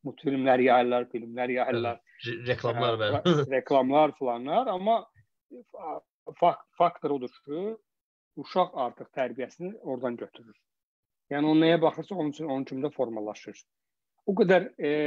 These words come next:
Speaker 1: deməli, m, Cəsur, belə tə-, e, bunlara yeridir ki, beyndə. Məsəl üçün, keçən dəfə parkda gedirik,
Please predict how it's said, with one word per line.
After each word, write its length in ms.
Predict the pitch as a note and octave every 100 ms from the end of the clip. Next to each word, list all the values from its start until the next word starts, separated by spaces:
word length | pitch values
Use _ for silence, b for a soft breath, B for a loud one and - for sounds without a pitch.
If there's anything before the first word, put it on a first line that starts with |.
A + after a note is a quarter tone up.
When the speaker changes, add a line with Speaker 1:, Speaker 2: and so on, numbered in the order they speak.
| D3 C#3
Speaker 1:
deməli, 420 | D3 D3+ D3 D#3+ D#3+
m, 880 | F#3 C3+ C3 B2+ B2+ B2 B2+ B2 A#2+
Cəsur, 380 | C3 - B2
belə 260 | A#2 C3 C#3+ - B -
tə-, 260 | D3+ D3+
e, 380 | - C#3+ C3 B2+ - _
bunlara 360 | C#3+ C#3 C#3+ D#3 - _ _ _ _ _ _ _ _ -
yeridir 500 | C#3 C#3+ C#3+ C#3 D3+
ki, 140 | - F3+
beyndə. 320 | C#3 A#2+ A#2+
Məsəl 360 | C#3 - E3+ D3
üçün, 140 | D3
keçən 300 | - D#3+ G3
dəfə 140 | E3+ E3
parkda 360 | E3+ F3 -
gedirik, 520 | D#3+ D3 C#3 D3 F3+